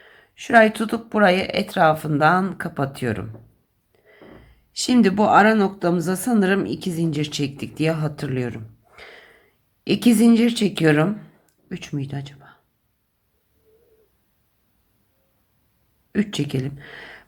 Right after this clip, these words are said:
Başına iki kez alıyorum. Hemen yandaki trabzan tepesine batıyorum.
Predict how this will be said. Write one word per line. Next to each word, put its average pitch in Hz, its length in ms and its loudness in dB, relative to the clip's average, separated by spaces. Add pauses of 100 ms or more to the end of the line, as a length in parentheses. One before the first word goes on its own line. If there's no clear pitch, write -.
Başına 247 300 4
iki 220 180 -4
kez 226 220 2
alıyorum. 214 520 4
Hemen 208 240 4
yandaki 196 520 2
trabzan 156 520 2
tepesine 147 520 -4
batıyorum. 208 580 -2